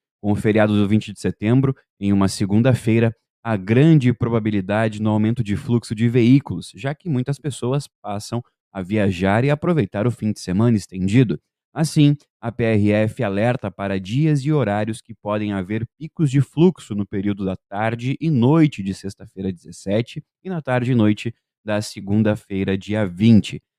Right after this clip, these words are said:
A P R F reforça o efetivo de serviço, aumentando a visibilidade do policiamento ostensivo para fomentar maior segurança dos usuários nas rodovias.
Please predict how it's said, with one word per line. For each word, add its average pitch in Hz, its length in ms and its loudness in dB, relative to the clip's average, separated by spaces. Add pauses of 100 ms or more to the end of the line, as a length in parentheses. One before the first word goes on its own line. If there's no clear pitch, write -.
(120)
A 113 100 -2
P 120 140 -4
R 123 220 6
F 117 260 4
reforça 107 500 2
o 98 40 -2
efetivo 95 480 -2
de 92 80 2
serviço, 107 580 2 (260)
aumentando 123 680 4
a 107 40 0
visibilidade 95 760 -4
do 95 80 -20
policiamento 101 680 -6
ostensivo 113 640 -2 (240)
para 131 220 -4
fomentar 120 640 -2
maior 110 320 2
segurança 113 640 0
dos 107 200 -6
usuários 98 500 2
nas 95 160 0
rodovias. 95 720 -2